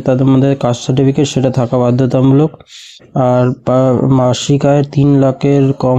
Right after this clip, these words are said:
হতে হবে, অর্থাৎ, উম, তোমাদের, উম, যারা, উম, এই, এই ইনকামটা, তোমাদের একটা ইনকাম সার্টিফিকেট, তোমরা যারা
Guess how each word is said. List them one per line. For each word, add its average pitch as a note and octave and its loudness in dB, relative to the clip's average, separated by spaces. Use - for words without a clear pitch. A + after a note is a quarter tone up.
হতে B2+ -2
হবে, A#2 0
অর্থাৎ, C3+ -2
উম, C3+ 2
তোমাদের, C3+ 0
উম, C3+ 2
যারা, B2+ 0
উম, C3+ 2
এই, C#3 2
এই C#3 2
ইনকামটা, C#3 0
তোমাদের C3+ 2
একটা - -4
ইনকাম C3+ 0
সার্টিফিকেট, C#3 0
তোমরা C3+ 2
যারা C3+ 0